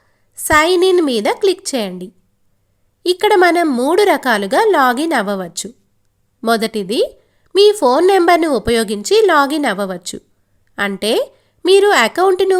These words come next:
క్రియేట్ చేసేటప్పుడు ఇచ్చిన ఫోన్ నెంబర్నే ఇక్కడ కూడా ఇవ్వవలసి ఉంటుంది.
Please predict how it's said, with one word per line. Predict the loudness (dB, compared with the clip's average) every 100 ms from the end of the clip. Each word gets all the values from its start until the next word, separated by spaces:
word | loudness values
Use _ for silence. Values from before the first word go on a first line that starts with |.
| -2
క్రియేట్ | -4 0 -2 -2 -4
చేసేటప్పుడు | -4 -4 -6 -8 -4 -2 -2 -4 _ -6
ఇచ్చిన | -4 0 0 0
ఫోన్ | 0 0 0
నెంబర్నే | -2 -4 -8 -6 -4 -4 -6
ఇక్కడ | -4 -2 -2 -2
కూడా | 0 0 0
ఇవ్వవలసి | -2 -2 -2 0 -2
ఉంటుంది. | -2 -8 -12